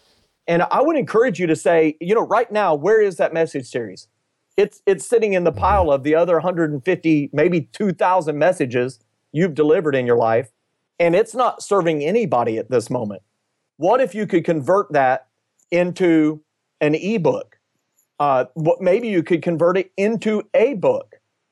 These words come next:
Speaker 1: and maybe you could create a group study around it and be able to use that to help generate revenue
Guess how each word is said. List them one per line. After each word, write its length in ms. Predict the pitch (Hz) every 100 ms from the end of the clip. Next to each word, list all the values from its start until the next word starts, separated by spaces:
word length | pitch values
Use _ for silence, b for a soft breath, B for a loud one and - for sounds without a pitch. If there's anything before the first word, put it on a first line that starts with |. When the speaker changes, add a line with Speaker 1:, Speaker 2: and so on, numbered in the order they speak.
| -
Speaker 1:
and 400 | 175 170 170 151
maybe 380 | 151 165 226 233
you 220 | 185 170
could 180 | 165 170
create 300 | - 196 185
a 80 | 160
group 320 | 135 185 233
study 320 | - 170 165
around 400 | 147 143 196 202
it 260 | 131 151 _ _ _ _ _
and 300 | 170 170 147
be 140 | 175 185
able 160 | 190
to 140 | 156 160
use 400 | 147 190 262 160
that 380 | 143 127 151 - _ _ _
to 460 | 185 185 180 170 - _ -
help 400 | 196 254 - _ _ _ _ _ -
generate 460 | 135 185 196 180 -
revenue 640 | 139 185 196 151 135 143